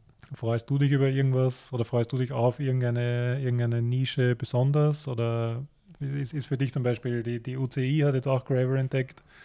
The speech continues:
Äh, es waren recht lustige Memes schon im, im Umlauf, dass irgendwie Flanellhemden kontrolliert werden statt jetzt Sockenhöhe.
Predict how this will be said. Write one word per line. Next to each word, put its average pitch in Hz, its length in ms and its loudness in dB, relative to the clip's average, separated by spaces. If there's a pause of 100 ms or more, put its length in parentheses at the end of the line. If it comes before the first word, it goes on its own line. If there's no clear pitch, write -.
(720)
Äh, 113 460 0
es 120 60 -4 (160)
waren 113 240 -6
recht 113 160 -4
lustige 113 280 -4
Memes 131 360 0
schon 123 180 -4
im, 120 220 -6
im 120 120 -6
Umlauf, 123 460 -2
dass 107 140 -10
irgendwie 110 260 -4
Flanellhemden 113 880 -8
kontrolliert 110 540 -6
werden 110 220 -6
statt 107 200 -12
jetzt 110 160 -8
Sockenhöhe. 120 640 0